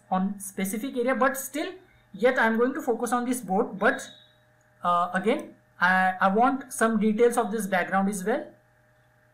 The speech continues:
So again, I will follow the same similar procedure. I'm going to increase the brush size now, and the brush size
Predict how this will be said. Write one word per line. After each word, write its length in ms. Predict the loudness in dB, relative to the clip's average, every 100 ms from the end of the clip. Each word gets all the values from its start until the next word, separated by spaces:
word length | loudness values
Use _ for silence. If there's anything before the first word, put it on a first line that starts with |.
| _ _
So 160 | -8 -6
again, 200 | 0 2
I 140 | 2
will 120 | 0
follow 300 | 0 -2 -2
the 120 | -4
same 340 | -4 -4 -4 -6
similar 480 | -8 -6 -4 -6 -10 _ _
procedure. 540 | -12 -6 -4 -4 -4 -8 _ _ _ _ _ -10
I'm 160 | -8
going 220 | -8 -8 -4
to 400 | -2 -2 -4 -8 _ _ _
increase 420 | -8 -6 -2 -2 -2
the 80 |
brush 200 | -4 -4
size 280 | -2 -6 -4
now, 240 | -6 -6 -12 _ _ _ _ _ _ -4
and 280 | 0 2 2
the 40 |
brush 240 | 2 2 2
size 440 | 2 2 0 -6